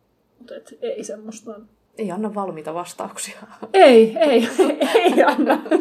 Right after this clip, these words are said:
Speaker 2: Damn.
Speaker 1: Tarttis saada niitä.
Speaker 2: <laughs> Niin. Mut ehkä niinku yksi semmonen, mikä siitä jäi mieleen, niin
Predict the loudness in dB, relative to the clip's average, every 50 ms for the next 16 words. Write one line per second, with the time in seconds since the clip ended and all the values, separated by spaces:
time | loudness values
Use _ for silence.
0 | -2 -4 -6 -6 -6 -4 -4 -4 -4 -4 -6 -8 -8 -8 -10 -10 -4 -2 -2 -2
1 | -2 -4 -6 -8 -8 -8 -6 -4 -2 -2 -2 -2 -2 -2 -4 -4 -4 -4 -4 -6
2 | -8 -8 -8 -6 -6 -8 -8 -12 -14 -16 -16 -18 -18 -20 -20 -20 -20 -20 -20 -20
3 | _ _ _ _ _ _ _ _ _ _ _ _ _ _ _ _ _ _ _ _
4 | _ _ _ _ -10 -8 -4 -2 -2 -2 0 0 -2 -2 -2 -2 -2 -2 -4 -4
5 | -8 -10 -10 -10 -10 -12 -12 -12 -12 -12 -10 -8 -8 -8 -8 -6 -6 -6 -6 -8
6 | -8 -8 -8 -8 -8 -6 -6 -8 -8 -8 -10 -12 -12